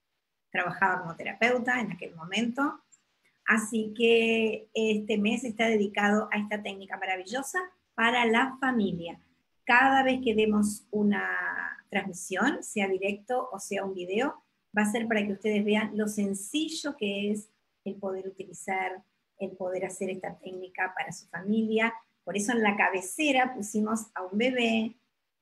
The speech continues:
pusimos a un adulto y pusimos a un perrito, para todo lo que vamos a compartir este mes. De forma muy sencilla. Esto no es,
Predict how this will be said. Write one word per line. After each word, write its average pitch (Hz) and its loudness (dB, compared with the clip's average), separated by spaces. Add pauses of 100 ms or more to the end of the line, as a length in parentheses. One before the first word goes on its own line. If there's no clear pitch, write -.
(340)
pusimos 185 -12
a 190 -4
un 202 -2
adulto 220 2
y 208 2
pusimos 208 0
a 185 -2
un - -18
perrito, 175 -10 (540)
para 185 -4 (180)
todo 233 0
lo 247 0
que 240 0
vamos 214 0
a 208 -2
compartir - -6
este - -10
mes. - -14 (640)
De 190 -4
forma 233 4
muy 320 2
sencilla. - -6 (200)
Esto 208 -2
no 220 2
es, 269 -2